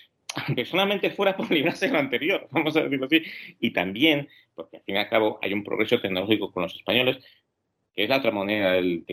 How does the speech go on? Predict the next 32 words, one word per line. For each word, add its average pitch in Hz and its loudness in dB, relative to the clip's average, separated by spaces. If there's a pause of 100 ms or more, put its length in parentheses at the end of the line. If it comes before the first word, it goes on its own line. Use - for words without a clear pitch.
(140)
del 95 2
desastre - 0
demográfico, 92 0 (240)
producido - -12
por - -10
las - -16
epidemias, 135 2
etcétera. 151 -2
Pero, - -4
en - -2
fin, 139 0
que - 0
eso 160 -2
no 143 0
quita 160 0 (340)
que - -8
haya 98 -4
un, 117 -4
una 101 -12
introducción 113 -2
de 113 -4
tecnología 107 -2 (400)
y - 0
de, 85 4
y 87 0
de, 80 -2
de - -10
una 98 2
economía 107 0
mucho 110 0
más 113 -4
moderna 104 0